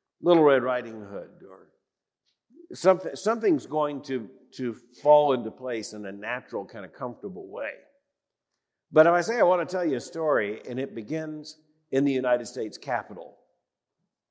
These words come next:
well, that's different. That's a little closer to home because that's a specific place. You better be very careful whatever story you tell that begins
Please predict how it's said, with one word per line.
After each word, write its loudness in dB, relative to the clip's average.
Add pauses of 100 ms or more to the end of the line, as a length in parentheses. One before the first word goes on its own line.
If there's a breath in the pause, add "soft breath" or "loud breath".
(800)
well, 2
that's -2
different. -2 (1300)
That's 2
a 4
little 0
closer 0
to -6
home -2
because -8
that's -6
a -8
specific -6
place. -2
You -6
better -2
be -2
very -2
careful 0
whatever -4
story -2
you -6
tell -2
that -8
begins -10